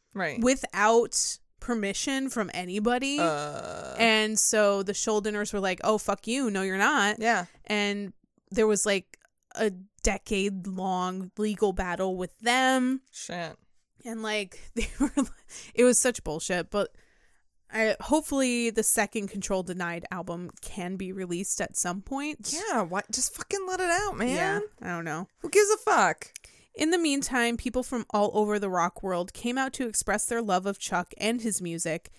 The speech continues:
Speaker 2: and their devastation about his untimely death. Even when he was alive, he got the moniker the Godfather of Death Metal, which he
Speaker 1: Wow.
Speaker 2: never liked.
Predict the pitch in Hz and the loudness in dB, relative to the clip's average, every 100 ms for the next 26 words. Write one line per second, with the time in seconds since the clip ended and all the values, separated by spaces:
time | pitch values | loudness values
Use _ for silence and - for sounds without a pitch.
0 | _ _ - 269 302 277 247 269 - 220 | _ _ 0 4 4 4 2 4 2 2
1 | - 214 202 180 196 196 180 - 185 180 | 2 2 2 0 -2 -4 -4 -6 -6 -6
2 | 180 175 175 160 - - - - _ _ | -6 -4 -2 -2 -2 -8 -12 -18 _ _
3 | _ - 277 311 359 330 311 311 277 262 | _ 0 4 4 4 2 2 0 0 4
4 | 262 262 247 220 220 208 220 208 196 202 | 6 6 2 -2 -2 -2 -2 0 0 -2
5 | - 214 196 180 180 180 - 190 190 196 | -2 -2 -2 -2 0 0 0 0 2 0
6 | 175 170 165 - 196 170 165 175 208 - | 0 -2 -2 -2 -2 0 -2 -2 -2 0
7 | 277 294 254 247 240 170 156 156 - - | 2 2 2 2 0 -2 -2 -6 -8 -10